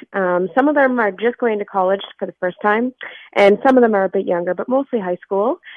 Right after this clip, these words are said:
Um, and we focus on refurbished laptops because, um, there's so many around, and, uh, it gives them a second life, and it gives youth, um, the option to have access to technology that they wouldn't otherwise have.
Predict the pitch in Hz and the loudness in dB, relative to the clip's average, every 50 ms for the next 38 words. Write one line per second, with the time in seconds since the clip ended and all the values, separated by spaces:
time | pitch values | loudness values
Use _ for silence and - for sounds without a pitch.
0 | - - - - - 214 214 220 233 233 247 262 247 - 330 370 392 - 370 - | -20 -20 -6 0 2 4 6 6 6 6 6 6 4 4 4 4 4 4 2 0
1 | - 269 240 233 240 226 - 226 214 208 196 - 202 190 - - - 208 190 180 | 0 0 2 2 0 0 -2 -4 -6 -6 -6 -6 -6 -6 -6 -6 -4 -2 -4 -4
2 | - - _ - 185 - 185 185 180 185 175 - 185 180 185 185 190 190 190 185 | -4 -6 _ -8 -8 -4 -2 0 0 0 0 0 0 0 0 0 0 -2 -4 -6
3 | _ _ - 190 190 - 240 240 247 247 254 254 247 254 262 320 339 233 175 170 | _ _ -6 -4 -4 -2 0 0 2 2 2 2 2 2 2 2 0 0 -2 -4
4 | 156 - - - 196 190 190 196 185 185 185 185 190 190 - 214 202 254 247 269 | -8 -12 -8 -4 -2 -2 -2 0 0 2 2 2 2 0 -2 -4 -6 -6 -4 -4
5 | 285 269 254 247 - 254 240 - 240 208 185 185 185 254 370 - - - - - | -4 -4 -4 -4 -6 -6 -8 -6 -6 -6 -6 -4 -6 -6 -8 -10 -14 -20 -20 -20
6 | - - - _ - - 214 196 196 214 208 196 - 208 214 220 - _ - - | -20 -20 -20 _ -4 -2 -2 0 0 0 -2 -2 -4 -8 -6 -6 -6 _ -10 -8
7 | - 190 180 180 175 175 175 175 175 180 185 185 - - - 185 180 175 - - | -6 -4 -4 -4 -4 -6 -6 -8 -6 -6 -6 -6 -8 -10 -10 -8 -8 -8 -8 -8
8 | - 196 185 180 175 180 175 170 - - 190 185 - - 190 - - 190 - 196 | -6 -6 -4 -4 -2 -2 -4 -4 -4 -6 -6 -6 -6 -8 -12 -12 -12 -14 -12 -12
9 | 190 - 196 190 202 220 226 202 180 165 156 175 165 - 180 175 175 180 175 170 | -10 -6 -4 -2 -2 -2 -2 -4 -6 -6 -6 -6 -6 -6 -4 -4 -4 -4 -4 -4
10 | - - 170 165 165 156 165 - - 175 170 160 156 156 | -6 -6 -6 -6 -8 -8 -8 -8 -6 -6 -6 -6 -6 -10